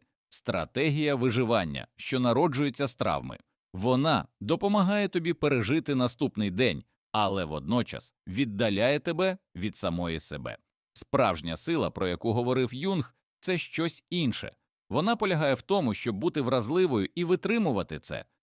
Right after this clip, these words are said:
Вона полягає в тому, щоб визнавати власну слабкість,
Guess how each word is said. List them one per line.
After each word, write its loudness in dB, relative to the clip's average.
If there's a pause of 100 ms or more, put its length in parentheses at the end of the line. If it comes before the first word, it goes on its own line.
(160)
Вона 0
полягає 0
в -4
тому, 0
щоб -4 (180)
визнавати 2
власну 0
слабкість, -2